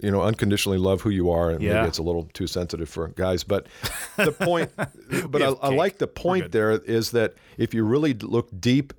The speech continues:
Speaker 1: beneath, sometimes that competitiveness is a, is a mirror. It's like a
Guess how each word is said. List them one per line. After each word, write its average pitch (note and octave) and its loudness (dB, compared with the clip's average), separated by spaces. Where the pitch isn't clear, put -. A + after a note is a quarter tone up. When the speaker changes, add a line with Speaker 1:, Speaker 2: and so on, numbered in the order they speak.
Speaker 1:
beneath, A2 0
sometimes C3 0
that A#2 2
competitiveness D3+ -2
is A2 0
a, G2+ 2
is G#2 0
a G2 4
mirror. G#2 2
It's - -2
like G#2+ 0
a F2+ 2